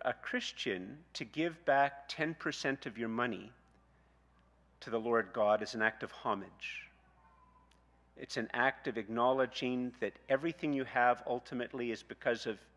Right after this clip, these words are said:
your Lord and Master, that your Lord and Master loves you and cares for you, that he's worthy of trust and obedience to, that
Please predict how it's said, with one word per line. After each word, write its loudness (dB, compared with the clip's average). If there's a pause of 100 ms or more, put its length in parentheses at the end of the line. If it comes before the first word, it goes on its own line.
(180)
your -4 (100)
Lord 2 (140)
and -8
Master, -4 (1500)
that 0
your 2
Lord 6
and 0
Master 2 (880)
loves 4
you 2
and -2
cares 0
for -10
you, -2 (2000)
that 2
he's -6
worthy 4
of 0
trust 0
and -2
obedience -2
to, -4 (1600)
that 4